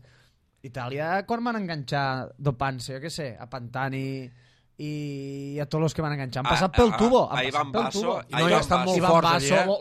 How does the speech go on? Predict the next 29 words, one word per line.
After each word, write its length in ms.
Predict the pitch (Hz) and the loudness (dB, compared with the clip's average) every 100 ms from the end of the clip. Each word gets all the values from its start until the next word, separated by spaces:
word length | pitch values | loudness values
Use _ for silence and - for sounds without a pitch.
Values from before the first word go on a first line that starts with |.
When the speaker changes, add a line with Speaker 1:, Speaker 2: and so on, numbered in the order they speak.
| 185 | 0
Speaker 1:
lo 60 | 180 | -2
millor, 320 | 175 180 170 165 | -2 -4 -4 -4
lo 60 | |
millor 220 | 165 160 156 | -2 -2 -4
d'Itàlia, 380 | 151 147 151 156 | -6 -8 -6 -8
ha 40 | |
passat 180 | 147 151 | -8 -2
pel 160 | 214 196 208 | -2 0 0
tubo. 180 | 208 156 - - - | 0 -2 -8 -12 -4
Alemanya, 500 | 185 180 202 208 185 185 | -2 -2 -4 -4 -6 -4
Ulrich, 460 | 202 202 160 - - _ _ - | -4 -4 -6 -10 -18 _ _ -12
Speaker 3:
Pe-, 140 | 120 | -10
Speaker 1:
ha 20 | |
pillat 400 | 120 175 160 190 | -2 2 4 4
Speaker 3:
tots, 60 | 208 | 4
tots. 100 | 165 170 | 2 2
Speaker 1:
dos 60 | 170 | -2
anys 80 | |
de 80 | 180 | -4
sanció, 300 | 208 190 208 | -6 -4 -2
diu, 100 | 190 - | -2 -4
"Espanya, 540 | 151 - 214 220 262 - _ _ - - | -8 -2 0 0 -2 -6 _ _ -8 -2
hi 80 | |
ha 60 | 175 | 0
evidències, 640 | 202 180 208 196 165 147 - | 0 0 0 0 0 -2 -4
tothom 260 | 170 196 190 | -2 0 2
sap 220 | 190 170 | 2 0
que 80 | 170 | -2
Valverde 540 | 165 151 180 160 135 | -4 -2 -4 -4 -8